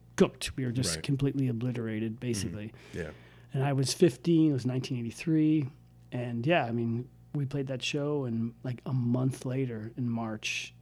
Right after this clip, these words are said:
Speaker 1: he had a headache.
Speaker 2: Yeah.
Speaker 1: And, uh, headache for a couple days.
Speaker 2: Mm-hmm.
Speaker 1: I think I was at school.
Speaker 2: Yeah.
Speaker 1: And, um,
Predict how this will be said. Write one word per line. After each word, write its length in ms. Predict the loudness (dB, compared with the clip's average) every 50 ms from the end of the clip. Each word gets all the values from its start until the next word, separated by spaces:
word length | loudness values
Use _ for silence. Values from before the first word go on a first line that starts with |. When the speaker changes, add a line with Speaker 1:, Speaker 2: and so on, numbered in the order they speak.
| -20 -20 -20
Speaker 1:
he 220 | -20 -14 -8 -6 -6
had 120 | -4 -6
a 40 | -6
headache. 640 | -4 -2 -2 0 0 0 -2 -2 -2 -4 -6 -6 -6 -8
Speaker 2:
Yeah. 180 | -6 -6 -6 -8 -10 -16 -20 -20 -20 -20 -12 -8
Speaker 1:
And, 340 | -8 -8 -6 -8 -8 -8 -8
uh, 140 | -10 -10
headache 320 | -2 0 6 8 8 8 8
for 80 | 8
a 40 | 6 8
couple 200 | 8 8 8 8
days. 600 | 8 6 4 4 4 4 2 2 0 0 -2 -4 -6
Speaker 2:
Mm-hmm. 160 | -6 -4 -4
Speaker 1:
I 40 | 0
think 160 | 2 4 4
I 20 |
was 120 | 4 2 2
at 100 | 0 -2
school. 560 | -4 -4 -2 0 0 2 2 2 2 0 -2 -6 -8
Speaker 2:
Yeah. 160 | -8 -8 -8 -6
Speaker 1:
And, 240 | -4 -2 -2 0 -2
um, 260 | -2 -4 -8 -8 -10